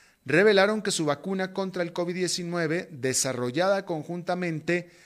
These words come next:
parece ser efectiva en más de un noventa por ciento. Esto significa que en cuestión de semanas,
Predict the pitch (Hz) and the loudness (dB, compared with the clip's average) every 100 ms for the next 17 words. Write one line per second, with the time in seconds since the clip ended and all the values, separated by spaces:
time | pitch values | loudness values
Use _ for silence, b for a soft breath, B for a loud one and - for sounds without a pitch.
0 | B _ 139 156 165 185 175 180 175 175 | B _ 2 4 2 2 0 -2 -4 -10
1 | - 185 156 156 156 156 160 151 139 147 | -4 0 2 2 0 -6 -4 -2 -2 -2
2 | 147 131 151 147 123 123 143 156 156 233 | -2 -4 -4 -2 -4 -4 -4 -2 -2 -2
3 | 214 165 113 - _ _ _ _ _ b | -2 -4 -6 -10 _ _ _ _ _ b
4 | b b b b - 135 202 202 185 165 | b b b b -6 -2 -2 0 0 -2
5 | 165 196 190 233 - 180 151 139 139 131 | -2 -2 2 2 2 0 0 0 -4 -4
6 | - 185 196 190 170 196 214 170 196 - | 0 -2 2 0 0 0 0 2 0 -4